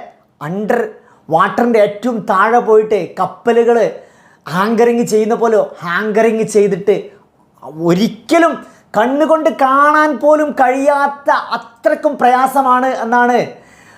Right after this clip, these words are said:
ആ, ഇന്നലെ സ്കൂബ ഡൈവേഴ്സ് പോലും പറഞ്ഞത്. നമ്മളെ, ആ, അതേപോലെ നാവികസേന എല്ലാവരും പറയുന്നു വളരെ അപകടകരമാണ്. മാൽപ്പെ ഈ കാര്യം ഏറ്റെടുത്തത് വളരെ,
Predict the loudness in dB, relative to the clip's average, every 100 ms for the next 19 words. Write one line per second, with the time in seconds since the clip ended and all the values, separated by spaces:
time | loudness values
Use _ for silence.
0 | _ _ 2 4 4 0 -8 -14 -8 -2
1 | 2 2 2 -4 -20 _ _ _ _ -20
2 | -8 -4 0 2 2 2 2 0 0 0
3 | 2 2 0 -2 -6 -10 -10 -20 _ _
4 | -10 -2 0 0 -6 -20 -20 -20 -20 _
5 | -2 0 2 2 2 2 2 0 -10 -20
6 | _ _ -4 0 0 0 0 2 2 2
7 | 0 -4 -14 -8 -6 -2 2 2 2 0
8 | -2 -2 -4 -6 -4 -4 -2 0 0 0
9 | 0 -2 0 0 0 0 0 -2 -6 -12
10 | _ _ _ _ -4 0 0 0 0 0
11 | -4 -2 0 0 -2 -4 -6 -6 -6 -4
12 | -2 -2 -4 -14 -16 -6 0 2 2 2